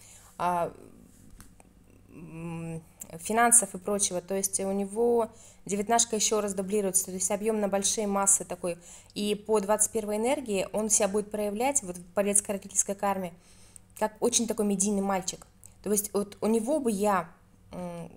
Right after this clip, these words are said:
предположила, что будет что-то такое, тем более, что семнашка у него идет из рода матери, она дублируется, ну, в то же время из рода отца тоже она у него присутствует. То есть главное по его карте, вот если разбирать карту детей,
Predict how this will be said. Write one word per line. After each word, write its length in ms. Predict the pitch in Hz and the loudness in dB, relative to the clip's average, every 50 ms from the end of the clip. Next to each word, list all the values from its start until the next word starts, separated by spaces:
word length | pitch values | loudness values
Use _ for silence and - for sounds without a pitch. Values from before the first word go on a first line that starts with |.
| - - | -20 -20
предположила, 640 | - - 180 - - - 202 196 202 202 208 214 196 | -18 -20 -18 -10 -2 0 2 2 2 2 2 0 0
что 200 | 185 - - 208 | 0 0 -2 -4
будет 280 | 190 185 220 247 214 202 | -8 -6 -6 -6 -6 -6
что-то 240 | - - 226 - 208 | -8 -8 -6 -4 -2
такое, 300 | 220 226 226 226 196 185 | -2 -2 2 2 0 2
тем 140 | - 196 | 0 -2
более, 180 | 190 208 208 202 | -2 0 -2 -2
что 140 | 202 - 208 | -2 0 2
семнашка 560 | - - 226 226 240 269 294 - - - 208 | 2 2 2 2 2 2 2 0 0 -4 -4
у 60 | 190 | -4
него 300 | 196 196 196 190 220 220 | -2 -2 0 2 2 2
идет 240 | 220 190 226 214 220 | 2 2 0 0 0
из 140 | 214 196 196 | 0 -2 0
рода 240 | 214 214 208 196 185 | 0 0 0 0 0
матери, 580 | 185 185 180 175 175 - - 214 240 277 349 - - - - - - - - - - - | 0 0 0 0 0 0 -2 -2 -2 -4 -6 -8 -14 -20 -20 -20 -20 -20 -20 -12 -4 0
она 200 | 202 214 226 226 | 0 4 4 4
дублируется, 800 | 214 233 220 214 226 240 240 226 226 220 214 - - - 202 - | 4 2 0 2 2 0 2 2 2 0 2 2 2 2 2 0
ну, 240 | - 220 262 294 285 | 0 0 0 2 0
в 100 | 277 269 | -2 -4
то 120 | - 254 254 | -2 -4 -2
же 100 | 233 240 | -2 -2
время 320 | 226 233 254 240 226 214 | -2 0 0 0 0 0
из 140 | 208 202 220 | -2 -2 -2
рода 240 | 214 214 202 214 208 | -2 0 0 0 0
отца 180 | 208 - 226 | -2 -4 -6
тоже 300 | 220 - 190 180 175 170 | -6 -6 -6 -6 -6 -8
она 160 | 165 165 165 | -10 -8 -8
у 20 | 165 | -6
него 140 | 165 165 165 | -6 -8 -8
присутствует. 640 | - 180 - - 175 165 - - - 165 165 - - - - - - - - - - - | -8 -6 -6 -6 -6 -6 -10 -10 -10 -12 -16 -16 -16 -20 -20 -20 -20 -20 -20 -20 -18 -8
То 40 | - | -4
есть 100 | 214 214 | -2 0
главное 420 | 202 240 269 320 349 349 302 247 220 | 2 4 4 4 4 4 2 0 0
по 180 | - 240 240 | 2 0 0
его 300 | 226 202 202 185 214 214 | 2 2 0 0 0 -2
карте, 480 | 196 208 - 202 196 185 185 - - 180 | -2 0 2 2 2 2 2 -2 -4 -4
вот 140 | 165 165 - | -4 -8 -8
если 180 | 190 - 202 | -6 -4 -4
разбирать 440 | 202 196 190 180 - 208 202 190 - | -4 -4 -4 -4 -2 -2 -2 -2 -2
карту 300 | - 196 190 - - 196 | -4 -8 -6 -6 -8 -10
детей, 440 | 185 190 196 - - 320 349 427 | -6 2 2 4 4 4 0 -4